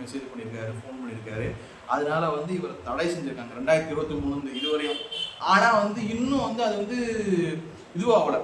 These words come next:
அந்த சஸ்பெண்ட் வந்து முடியல போல. அவர் இன்னும் வழக்கறிஞரே கிடையாது. சும்மா நீ போட்டு வண்டி முன்னாடி ஒரு ஸ்டிக்கர் மாதிரி போட்டு, சும்மா நானும் ஒரு வழக்கறிஞர், யாருக்கு தெரியும், மக்களுக்கு தெரிய போகுது,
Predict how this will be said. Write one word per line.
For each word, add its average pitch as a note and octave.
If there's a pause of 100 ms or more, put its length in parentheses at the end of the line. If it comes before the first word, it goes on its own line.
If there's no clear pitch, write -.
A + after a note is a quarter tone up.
அந்த D3 (360)
சஸ்பெண்ட் F#3
வந்து F#3+
முடியல F#3+
போல. C#3 (260)
அவர் F3
இன்னும் G3+
வழக்கறிஞரே A3
கிடையாது. G#3 (200)
சும்மா G3+
நீ A#3+ (160)
போட்டு A3+ (320)
வண்டி F3+
முன்னாடி F#3+
ஒரு G3
ஸ்டிக்கர் F#3
மாதிரி F#3
போட்டு, E3+ (400)
சும்மா F#3
நானும் F3+
ஒரு E3+
வழக்கறிஞர், D#3+
யாருக்கு D3+
தெரியும், E3
மக்களுக்கு E3
தெரிய D3
போகுது, C3+